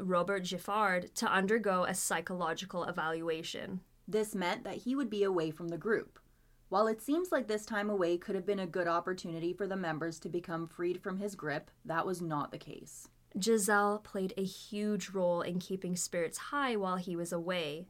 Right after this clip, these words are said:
Speaker 1: After all, who better to take care of the group than the woman they all referred to as Mommy?
Speaker 2: The Mommy and Poppy thing just grosses me out. I know he, I know there, I know it's not Daddy. I know we're not calling him Daddy, but we may as well be calling him Daddy. And look at his picture and tell me you wanna call that man Daddy.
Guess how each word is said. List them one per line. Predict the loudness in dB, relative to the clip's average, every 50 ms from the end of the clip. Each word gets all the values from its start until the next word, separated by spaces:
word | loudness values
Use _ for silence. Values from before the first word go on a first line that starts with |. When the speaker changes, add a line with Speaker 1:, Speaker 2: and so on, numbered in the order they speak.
| _
Speaker 1:
After | 6 8 8 8 4 -2 -2 0 2 2
all, | 4 4 4 4 4 2 -2 -8 -20 _
who | -2 -2 2 2
better | 4 2 2 0 -2
to | -2 -4
take | -2 -2 -2 -2 -2
care | -4 -4 -2 0 0 0
of | 0 0
the | -2
group | -2 0 -2 -2 -2 -2 -2 -4 -2
than | -2 0 2 2
the | 2 2
woman | 2 2 2 2 2 0 2 2
they | 2 0 0 -2 -4
all | -2 -2 -2 0
referred | 0 -2 -4 -2 -2 -2 -2 -2 -4
to | -4 -4 -4 -4 -4
as | -4 -6 -4 -4
Mommy? | -4 -2 -2 -2 -4 -6 -6 -8 -10 -10 -12 _ _ _ _ _ _ _ _ 0
Speaker 2:
The | 2 2 4
Mommy | 4 2 0 0 -2 -4
and | -4 0
Poppy | 0 0 0 0 -2 -4
thing | -2 -2 -4 -4
just | -4 -6 -6
grosses | -6 -4 -4 -4 -4 -6 -4
me | -4 -4
out. | -2 2
I | 4 6 8
know | 8 6 6
he, | 4 4
I | 2 2 2
know | 2 0 0 0 -2
there, | -2 -4 -4 -2 -2
I | -2
know | -2 -4 -4
it's | -4 -2
not | -2 -2 0
Daddy. | 2 0 0 0 -2 -4 -4 -6
I | -4 -4
know | -2 -2
we're | -2 -2
not | -2 -2 0
calling | 2 2 4 6
him | 6 6
Daddy, | 6 6 6 6 6 4 2
but | 4 4 6
we | 6 6
may | 4 4 2
as | 2 0
well | 0 0
be | -2 -2
calling | -2 -2 -2 0 0 0
him | -2
Daddy. | 0 0 0 0 -2 -4 -4
And | -4 0 2
look | 2 2 2
at | 0 -2
his | -2 -2
picture | -4 -4 -4 -4 -4 -4 -4
and | -2 -2 -6 -6
tell | -4 -2 -2
me | -2 0 -2
you | -2
wanna | -2 -4 -6 -6
call | -6 -6 -6
that | -4 -4
man | -6 -6 -6
Daddy. | -6 -6 -6 -8 -10 -12